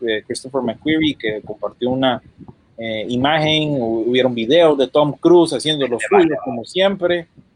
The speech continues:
Speaker 1: ¿Qué les pareció todo eso,
Speaker 2: Mira,
Speaker 1: verdad? Está,
Speaker 2: yo lo que
Speaker 1: está de vuelta.
Speaker 2: Yo lo que siento, brother, que ese man, el, el que le anda el seguro de vida de ese man, se pone nervioso cada vez que va a ver esa película,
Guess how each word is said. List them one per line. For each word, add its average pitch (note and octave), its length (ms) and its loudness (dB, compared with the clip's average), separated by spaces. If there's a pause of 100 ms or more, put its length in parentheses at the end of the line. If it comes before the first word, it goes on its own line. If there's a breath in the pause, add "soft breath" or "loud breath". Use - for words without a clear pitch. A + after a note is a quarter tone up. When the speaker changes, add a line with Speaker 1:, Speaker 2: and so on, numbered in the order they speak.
(120)
Speaker 1:
¿Qué E3+ 80 4
les E3+ 160 2
pareció D3 480 0
todo D3 300 -4
eso, D3 240 -4
Speaker 2:
Mira, B2 160 2
Speaker 1:
verdad? C3+ 120 4 (180)
Está, C#3 320 0
Speaker 2:
yo - 80 2
lo - 120 -4
que F3 140 -2
Speaker 1:
está D#3 180 4
de D3 80 -2
vuelta. C3 340 0 (600)
Speaker 2:
Yo - 80 2
lo D3 160 0
que D#3+ 120 2
siento, F3 480 2
brother, E3 400 4
que C#3 300 -2
ese D3 180 -2
man, D3+ 280 -4
el, C#3 180 -8
el B2 160 -8
que A#2+ 120 -6
le C3 80 -2
anda D3 280 0
el C#3 140 -2
seguro D3 280 -2
de D3+ 140 4
vida D#3+ 200 2
de D3+ 80 4
ese D3+ 180 -4
man, D3+ 300 -4
se - 140 -12
pone D3 280 -8
nervioso D3+ 720 -2
cada C3+ 140 4
vez C#3 100 0
que C3+ 80 -2
va C3+ 60 0
a C#3 80 2
ver C3+ 80 2
esa C3 100 0
película, G2 420 -8